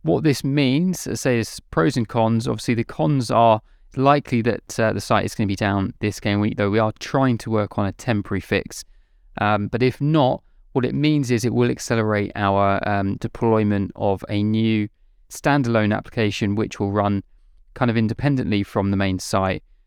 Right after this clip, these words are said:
um, which will allow us to bring lots of improvements to security, performance, your user experience, and just general reliability issues, which we're keen to iron out. So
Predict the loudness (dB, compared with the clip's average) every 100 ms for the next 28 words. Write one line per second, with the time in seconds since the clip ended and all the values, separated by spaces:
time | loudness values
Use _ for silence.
0 | _ _ -8 -4 -2 -2 -4 -2 0 0
1 | 0 -2 -4 -2 0 0 0 -2 -4 -4
2 | -2 0 2 0 -2 -4 -6 -4 -4 -8
3 | -14 -2 0 2 2 0 0 -4 _ _
4 | -10 -6 0 2 2 0 -2 -10 -14 -16
5 | -10 -2 0 2 2 2 2 0 -2 0
6 | 0 0 -2 -6 -2 -2 -2 -4 -2 -2
7 | 0 0 0 2 0 0 -2 -4 -6 -6
8 | -8 _ _ -10 -4 -4 0 -2 -2 -6
9 | -6 -6 -2 -2 -2 -4 -4 -2 -2 -2
10 | -2 -4 0 0